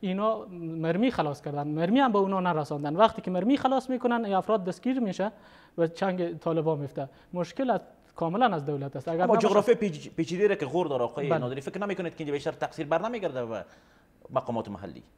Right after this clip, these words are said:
Speaker 1: اه، مقامات محلی خودشان تقصیر دارند، چرا که نیروهایی را که وقتی که شما به جنگ روان می‌کنین، حداقل باید با او، اه، مرمی کافی بتین، به دسترسشان قرار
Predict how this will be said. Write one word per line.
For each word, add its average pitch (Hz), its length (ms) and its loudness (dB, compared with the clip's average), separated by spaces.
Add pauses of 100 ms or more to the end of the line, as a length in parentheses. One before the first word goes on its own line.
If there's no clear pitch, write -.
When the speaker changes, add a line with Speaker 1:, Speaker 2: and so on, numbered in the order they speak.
Speaker 1:
اه، 165 300 -2
مقامات 175 560 -4
محلی 180 380 -4
خودشان 196 480 -6
تقصیر 165 460 -4
دارند، 156 320 -2
چرا 196 280 0
که 185 180 -2
نیروهایی 165 560 2
را 185 80 -2
که 165 120 -4
وقتی 180 220 -2
که 156 140 -10
شما 170 220 -4
به 156 120 -2
جنگ 170 260 -4
روان 156 220 -4
می‌کنین، 170 420 -6 (240)
حداقل 170 400 2
باید 202 280 2
با 180 80 0
او، 220 280 0
اه، 165 340 -4
مرمی 180 360 0
کافی 240 300 0
بتین، 147 320 -6
به 147 80 -6
دسترسشان 170 440 -2
قرار 170 440 0